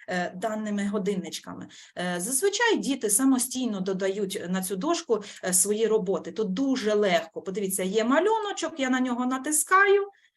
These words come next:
Є тут, е, виберіть файл, обираю у себе у загрузках файл, який я, е, знайшла в інтернеті, скачала собі,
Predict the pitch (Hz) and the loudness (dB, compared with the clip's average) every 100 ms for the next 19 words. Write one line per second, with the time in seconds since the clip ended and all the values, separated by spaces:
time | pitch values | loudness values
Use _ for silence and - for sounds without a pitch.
0 | _ _ _ _ _ 247 294 254 190 190 | _ _ _ _ _ 0 2 2 0 -4
1 | - _ - 190 185 180 190 302 220 202 | -14 _ -8 -2 0 0 0 0 2 0
2 | 202 - - 415 427 415 381 _ _ _ | -2 -6 0 4 4 2 -8 _ _ _
3 | - 277 302 320 285 240 240 247 - 269 | -6 -2 0 2 2 0 -2 -2 -2 -2
4 | 220 214 233 226 233 240 226 180 - 156 | 0 0 -2 -2 -2 -4 -4 -4 -4 -4
5 | 151 - _ _ _ _ 240 202 196 190 | -6 -12 _ _ _ _ 2 4 4 0
6 | 202 202 185 170 - 175 165 160 170 175 | 0 2 4 4 2 -4 -6 -8 -10 -8
7 | 214 196 - 180 170 202 220 320 392 427 | -4 -4 -4 -2 -2 -2 0 -2 -2 -4
8 | 415 339 - 339 349 320 294 285 277 240 | -4 -2 2 2 4 4 2 -2 -6 -8
9 | 254 | -10